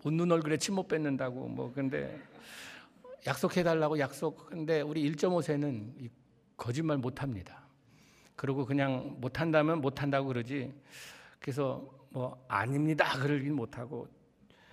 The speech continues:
"주님의 뜻대로 사는 종인데." <laughs> 예, 그렇게 말씀드렸더니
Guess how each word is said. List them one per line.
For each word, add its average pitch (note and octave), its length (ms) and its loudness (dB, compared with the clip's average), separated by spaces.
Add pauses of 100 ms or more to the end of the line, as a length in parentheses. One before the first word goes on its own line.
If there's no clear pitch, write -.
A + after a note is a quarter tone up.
(280)
"주님의 B2 520 -2
뜻대로 E3 380 0
사는 B2+ 420 -2
종인데." A#2 440 -2
<laughs> - 1800 -10
예, B2+ 240 -6 (640)
그렇게 E3 220 2
말씀드렸더니 C3+ 880 2